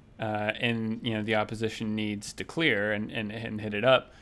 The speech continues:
we, we rely on the height of our center backs to win the aerial duels. Um, that'll be fine. We just, we really need to press. If, if, if, 'cause if we give them any time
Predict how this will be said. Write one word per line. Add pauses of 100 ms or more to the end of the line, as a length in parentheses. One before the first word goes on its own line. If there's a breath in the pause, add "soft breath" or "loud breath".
(720 soft breath)
we,
we
rely
on
the
height
of
our
center
backs
to
win
the
aerial
duels. (420 soft breath)
Um, (640)
that'll
be (240)
fine. (240)
We
just, (100)
we
really
need
to
press.
If,
if,
if, (460 loud breath)
'cause
if
we
give
them
any
time